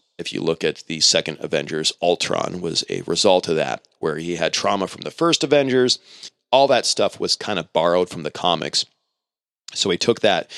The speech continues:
trauma from the first alien invasion, and then he decided to go crazy making a robot to save the world. And of course, Ultron didn't work out so well, but at least we got James Spader for the voice.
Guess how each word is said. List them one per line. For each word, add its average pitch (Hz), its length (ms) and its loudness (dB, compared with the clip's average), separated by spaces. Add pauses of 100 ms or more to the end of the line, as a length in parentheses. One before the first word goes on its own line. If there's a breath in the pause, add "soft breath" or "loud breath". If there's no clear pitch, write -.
(200 loud breath)
trauma 117 300 2
from 101 180 -4
the 87 100 -2
first 107 400 0
alien 90 280 2
invasion, 92 680 0
and 80 220 -4
then 80 140 -4
he 95 120 -12
decided 78 520 0
to - 300 -2
go 73 220 -2
crazy 82 640 -2 (340 loud breath)
making 87 300 -2
a 73 60 -6
robot 73 480 -2
to - 100 -4
save - 220 0
the - 80 -10
world. 123 400 2 (240)
And 95 140 -10
of 90 40 -14
course, - 320 -4
Ultron 80 380 -2
didn't 73 240 -10
work 76 200 -8
out 67 160 -2
so - 200 0
well, 104 260 4
but 98 120 -2
at - 60 -6
least 80 220 -4
we 87 60 -6
got 78 260 -6
James 73 300 -4
Spader 107 460 0 (360 loud breath)
for 80 200 -8
the 78 100 -12
voice. 147 420 2